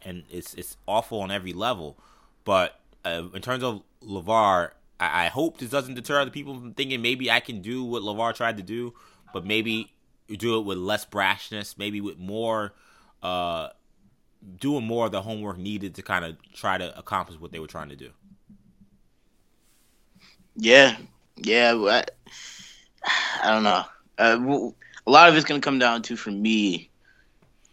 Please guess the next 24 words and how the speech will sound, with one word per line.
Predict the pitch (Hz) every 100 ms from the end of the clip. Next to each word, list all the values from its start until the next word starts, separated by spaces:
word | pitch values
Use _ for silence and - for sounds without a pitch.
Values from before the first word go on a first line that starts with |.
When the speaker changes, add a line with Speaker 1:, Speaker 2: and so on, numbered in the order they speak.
| _
Speaker 2:
whatever | - 107 127 135 127
comes | 107 131 123
about | 104 98 98 -
with | 92
this | 101
whole | - 98 95
F | 95 -
B | 95 98
I | 90 90 82 - - - _ _
sneaker | - - 110 98 104 95 92 - _ _ _
college | - 98 95
basketball, | 85 87 87 92 87 90 85 85 85 _ _ _
uh, | 52 73 71 76 76 -
investigation. | 90 90 92 80 82 87 85 87 80 85 - - - - - _ _ -
Um, | - 85 80 78 76 73 76 - _ _ _ _ _ _ _ _ _ _ _ _ -
we'll | 107
see | 110 131
what | 117 107 -
the | 107 101
remaining, | 95 98 101 104 95 92 90 - _ _ _ -
we'll | 107
see | 135
what | 120 107
the, | 107 95